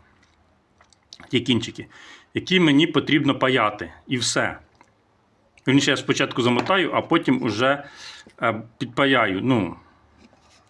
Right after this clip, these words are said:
отак от воно буде. Во. І паяю я завжди з першого плюсу, тому що мінус ши-, е, більший,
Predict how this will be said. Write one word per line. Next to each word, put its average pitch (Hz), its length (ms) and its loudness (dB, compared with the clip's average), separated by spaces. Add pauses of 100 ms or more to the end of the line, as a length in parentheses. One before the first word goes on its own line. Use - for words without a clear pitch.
(1300)
отак 117 320 0
от - 140 -6
воно 98 180 -4
буде. 90 360 -12 (2750)
Во. 92 340 -6 (1700)
І - 80 -2
паяю 151 400 2
я 147 100 2
завжди 123 460 0
з 151 60 -2
першого 147 420 0
плюсу, 123 300 2
тому 120 260 2
що 123 120 2
мінус 123 320 4
ши-, 175 320 0
е, 113 480 2
більший, 107 600 0